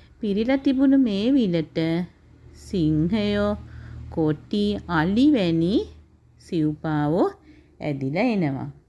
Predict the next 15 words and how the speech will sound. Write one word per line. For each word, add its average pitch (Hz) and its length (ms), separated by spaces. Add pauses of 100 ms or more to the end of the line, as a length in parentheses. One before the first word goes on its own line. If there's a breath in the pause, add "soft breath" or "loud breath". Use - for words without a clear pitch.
(1120 soft breath)
ගැඹුරු 185 640
විලේ 269 480
මඩ 214 320
වගුරේ 180 680 (520)
පා 175 320
එරිලා 202 680
හඬ 165 460
නගති. 151 500 (600 loud breath)
ගොඩ 196 240
එන්නට 185 760
බැරිව 160 420 (140)
දුකින් 147 460 (260)
සිව්පාවෝ 165 1080
කල් 185 340
ගෙවති. 131 580